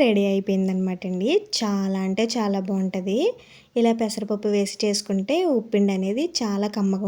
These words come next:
ఉంటదనమాట అండి. మీరు ఈ విధంగా ఎప్పుడైనా ట్రై చేయకపోతే కనుక తప్పకుండా ట్రై చేయండి. ఈ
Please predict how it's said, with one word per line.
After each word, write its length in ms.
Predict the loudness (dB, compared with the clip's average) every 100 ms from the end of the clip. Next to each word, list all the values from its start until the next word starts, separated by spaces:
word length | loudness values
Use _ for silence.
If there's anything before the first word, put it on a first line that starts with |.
| -2
ఉంటదనమాట 540 | -4 -4 -2 -2 -4 -6
అండి. 200 | -2 0 2 2
మీరు 220 | 4 4 4
ఈ 20 | 2
విధంగా 300 | 2 0 0 -2
ఎప్పుడైనా 320 | 0 0 0 -2
ట్రై 140 | -2 -2 -2
చేయకపోతే 440 | -4 -4 -4 -2 -2 -2
కనుక 240 | -2 -2 -4 -4
తప్పకుండా 560 | -8 -4 -4 -2 -2 -2
ట్రై 140 | -2 -2 -2
చేయండి. 360 | -2 -2 0 0 -2 -12 -20 -20 -20 _ _ _ _ -20 -20 -20 -20 -20 _ _ -20 -20 -20 -20 -6
ఈ 40 | 0